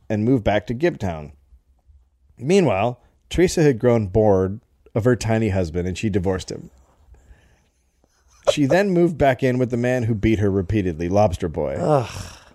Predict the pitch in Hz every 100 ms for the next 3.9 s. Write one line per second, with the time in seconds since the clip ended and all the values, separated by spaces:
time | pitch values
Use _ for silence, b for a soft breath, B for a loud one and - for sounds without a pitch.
0 | _ _ 139 143 165 175 185 165 160 147
1 | 131 131 131 131 135 135 160 180 95 90
2 | 120 b b b b b b b _ _
3 | _ _ - - 214 - 185 -